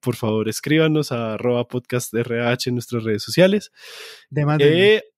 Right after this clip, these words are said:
Speaker 1: y pues que igual continuarían con el servicio de préstamo que habían estado como teniendo hasta antes del National Emergency Library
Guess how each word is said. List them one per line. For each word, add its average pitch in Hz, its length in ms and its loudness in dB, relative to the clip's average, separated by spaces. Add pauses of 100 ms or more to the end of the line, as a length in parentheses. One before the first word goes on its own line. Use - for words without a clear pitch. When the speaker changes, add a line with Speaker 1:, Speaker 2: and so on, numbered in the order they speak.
(520)
Speaker 1:
y 196 120 2
pues 202 260 2
que 175 420 2
igual 143 520 2
continuarían 165 600 0
con 143 160 -2
el 143 100 0
servicio 147 440 0
de 156 80 4
préstamo 139 640 0
que 156 100 -2
habían 139 220 2
estado 135 840 2
como 139 560 -2
teniendo 120 680 2
hasta 120 420 -2
antes 110 320 -4
del 120 320 -2
National 113 420 -4
Emergency 110 480 -6
Library 131 480 -2